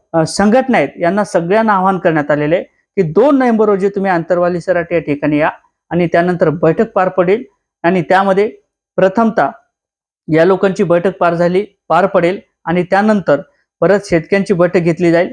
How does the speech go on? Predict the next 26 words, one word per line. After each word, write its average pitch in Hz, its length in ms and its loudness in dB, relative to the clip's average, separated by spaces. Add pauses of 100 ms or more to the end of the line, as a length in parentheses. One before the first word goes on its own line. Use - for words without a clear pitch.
(160)
आणि 165 160 2
त्यानंतर 175 500 0
लढा 170 520 2 (260)
कशा 175 220 0
पद्धतीने 185 520 -2
करायचा, 160 480 0 (440)
कुठे 190 260 2
रस्त्यावरती 208 680 2 (280)
उतरायचं, 180 540 0 (340)
कशा 170 240 0
पद्धतीने 202 560 0
गनिमावा-, 190 640 0
गनिमी 196 340 2
कावा 180 240 2
करायचा 180 460 0 (380)
आणि 190 180 0
शेतकऱ्यांच्या 196 540 0
जे 196 100 2
काही 196 180 0
मागण्या 175 300 2
आहेत 165 120 -2
त्या 208 220 2
सरकारकडून 196 800 0
हिसकून 175 360 -2
घेण्याचं 185 340 0
काम 156 240 0